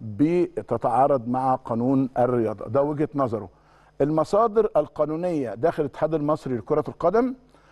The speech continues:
قالوا انه اللائحه سليمه وتم اجراء الانتخابات السابقه عليها اللي جابت مجلس الاستاذ جمال علام، آه، الحالي، وان الموضوع ده الحقيقه مش مؤثر، واللائحه هي دي.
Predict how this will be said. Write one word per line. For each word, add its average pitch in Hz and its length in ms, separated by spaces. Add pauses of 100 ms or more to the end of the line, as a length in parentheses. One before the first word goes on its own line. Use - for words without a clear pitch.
(180)
قالوا 156 320
انه 123 160
اللائحه 120 460
سليمه 160 460
وتم 156 420
اجراء 131 340
الانتخابات 127 760
السابقه 120 480
عليها 143 260
اللي 151 160
جابت 139 320
مجلس 131 300
الاستاذ 120 360
جمال 131 280
علام، 135 440 (480)
آه، 123 260
الحالي، 110 500
وان 151 200
الموضوع 156 440
ده 165 120
الحقيقه 165 460 (380)
مش 151 180
مؤثر، 165 440
واللائحه 180 540 (560)
هي 175 260
دي. 135 220